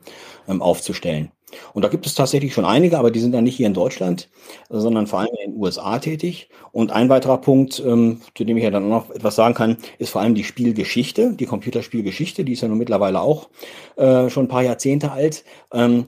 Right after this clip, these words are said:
und, äh, die, die ist im Wesentlichen aber auch,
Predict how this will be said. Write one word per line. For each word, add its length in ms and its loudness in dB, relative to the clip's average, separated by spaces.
und, 300 -2
äh, 220 0
die, 180 -8
die 240 -2
ist 100 -4
im 180 0
Wesentlichen 360 2
aber 220 2
auch, 260 2